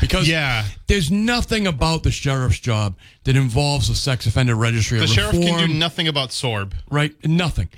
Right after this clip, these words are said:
Speaker 1: So for him to ask the question, was a total sex
Speaker 2: Like,
Speaker 1: offender move,
Speaker 2: like the,
Speaker 1: right?
Speaker 2: y-, you'd have to be
Speaker 1: He
Speaker 2: a
Speaker 1: raped him, basically.
Speaker 2: Yeah, it wasn't a, yeah, and it was
Speaker 1: It was
Speaker 2: after,
Speaker 1: a political rape job because
Speaker 2: after
Speaker 1: he knew that, that Bern-, Bernier knew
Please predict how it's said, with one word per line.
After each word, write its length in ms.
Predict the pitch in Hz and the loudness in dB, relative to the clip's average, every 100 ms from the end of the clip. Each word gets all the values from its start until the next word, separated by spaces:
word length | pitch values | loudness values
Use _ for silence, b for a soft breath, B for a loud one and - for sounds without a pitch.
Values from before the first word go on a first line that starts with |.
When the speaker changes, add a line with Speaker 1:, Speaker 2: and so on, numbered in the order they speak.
| B B B | B B B
Speaker 1:
So 200 | - 196 | -2 0
for 100 | 151 | 2
him 80 | 233 | 2
to 80 | 220 | 0
ask 360 | 202 220 190 - | -2 -2 -2 -2
the 80 | 151 | 0
question, 520 | 180 185 - 120 90 b b b b - | 2 2 0 -2 -4 b b b b -4
was 160 | 151 | 0
a 60 | 151 | 0
total 460 | - 208 180 127 - _ - | 2 2 2 -4 -6 _ -6
sex 220 | - 165 | 0 2
Speaker 2:
Like, 120 | 165 | 2
Speaker 1:
offender 240 | 135 117 | 2 0
move, 100 | 107 | 2
Speaker 2:
like 180 | 175 - | 0 0
the, 80 | - | 0
Speaker 1:
right? 120 | 147 | -2
Speaker 2:
y-, 40 | - - | -4 -14
you'd 400 | 151 190 180 160 | -14 -10 -2 2
have 160 | 175 165 | 2 0
to 100 | 151 | -4
be 100 | 151 | 0
Speaker 1:
He 80 | 226 | 2
Speaker 2:
a 80 | 233 | 2
Speaker 1:
raped 240 | 202 - | 0 -2
him, 100 | 90 | -2
basically. 400 | 95 92 - - B B B _ _ _ _ | -4 -6 -8 -12 B B B _ _ _ _
Speaker 2:
Yeah, 360 | 151 170 196 127 - | 0 2 2 -2 -6
it 100 | 175 | -2
wasn't 320 | 170 202 180 160 | 0 0 0 0
a, 140 | - | -2
yeah, 220 | 190 220 - | -2 -2 -2
and 120 | 170 | -2
it 40 | 185 | 0
was 140 | 175 | 0
Speaker 1:
It 40 | 202 | 2
was 80 | |
Speaker 2:
after, 120 | 208 - | 2 2
Speaker 1:
a 20 | |
political 300 | 247 233 202 | 2 0 0
rape 220 | 165 147 | 0 0
job 220 | - 113 | -2 -2
because 340 | 226 - 202 165 | 0 0 0 -2
Speaker 2:
after 60 | - B B B - | -6 B B B -10
Speaker 1:
he 140 | 220 | -4
knew 420 | 226 233 277 269 | -2 0 2 2
that, 280 | 226 202 - | 0 -2 -2
that 260 | 185 175 - | -4 -4 -2
Bern-, 340 | 117 185 190 - 156 | -2 -2 -6 -4 -2
Bernier 440 | 135 226 233 220 185 | 2 2 2 2 2
knew 500 | 160 170 135 101 | 2 2 0 -2